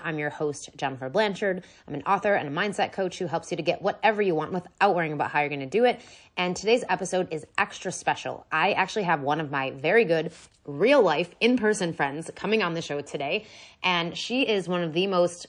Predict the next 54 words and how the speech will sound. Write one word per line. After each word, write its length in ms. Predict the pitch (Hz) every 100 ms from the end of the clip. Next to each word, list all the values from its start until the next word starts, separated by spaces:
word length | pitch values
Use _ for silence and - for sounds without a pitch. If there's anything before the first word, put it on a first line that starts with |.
| _
amazing, 560 | 170 190 254 269 262 185
multi-passionate 720 | 185 196 202 180 175 170 165
entrepreneurs 500 | 160 156 - 156 147
that 140 | 139
I 100 | 139
know. 320 | 127 143 190 269 - - -
She 220 | - 208
has 160 | 214 214
found 240 | 214 240
a 40 |
way 200 | 214 190
to 140 | 190 -
combine 400 | 165 165 156 151
all 260 | - 202 247
of 100 | 226
the 100 | 226
things 260 | 202 190
that 100 | 170
she 140 | - 165
loves 260 | 147 143
doing 400 | 139 190 226 233
and 380 | 208 226 226 233 - _
get 120 | 185
paid 440 | - 156 151 143 -
to 120 | 147
do 180 | 143 165
it. 160 | 143 - - _ _ _ _ -
She 240 | - 233
is 100 | 247
a 60 | 208
great 260 | 175 190
example 480 | 190 170 156 170 247
of 140 | 175 143
what 180 | 156
is 100 | 185
possible 560 | - 147 180 240 240 262
when 240 | 185 165
you 120 | 170 160
believe 560 | 147 143 175 233 226
that 160 | 185 160
you 160 | 160 180
get 200 | 160 -
to 40 |
be 100 | 180
paid 320 | - 156 160
to 80 | 160
do 220 | 147 151 -
all 200 | 156 180
of 120 | 170
the 80 | 170
different 260 | 175 175
things 240 | 160 170 147
you 120 | 151
enjoy 440 | 139 147 190 262